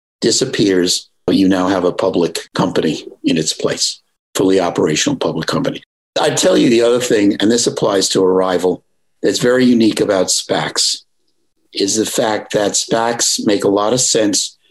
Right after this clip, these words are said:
for venture capital situations that require large sums of money to go forward.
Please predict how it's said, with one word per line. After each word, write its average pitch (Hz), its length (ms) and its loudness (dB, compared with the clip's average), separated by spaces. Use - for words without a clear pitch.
for - 160 0
venture 110 400 0
capital 127 640 -2
situations - 1120 -2
that 101 140 0
require 104 580 2
large 98 360 2
sums 95 340 2
of 85 140 -2
money 87 480 0
to - 100 -6
go 92 180 0
forward. 85 560 0